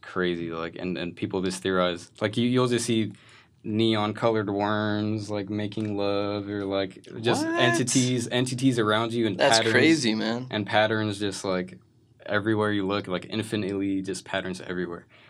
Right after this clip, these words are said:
Speaker 1: And then, but some people theorize that when you take D M T, you are going into another dimension almost. Like, right now we're in, like, this consciousness,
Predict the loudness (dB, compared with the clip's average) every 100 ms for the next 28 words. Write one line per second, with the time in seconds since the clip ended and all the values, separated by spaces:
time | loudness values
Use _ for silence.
0 | -8 -2 0 -2 -2 -4 -6 -4 0 2
1 | 0 2 2 2 2 -2 -2 -18 -14 -2
2 | 0 2 2 2 0 0 0 0 0 -2
3 | -6 -16 _ _ -10 -4 -2 0 2 0
4 | 0 -2 -2 -4 -4 -2 -2 -2 -4 -10
5 | _ _ _ _ _ -4 -2 -2 -2 -2
6 | -2 -6 -6 -6 -8 _ _ _ _ 2
7 | 2 4 2 2 2 0 0 0 -2 -2
8 | -6 -2 -4 -2 -6 -4 -4 -6 -10 -18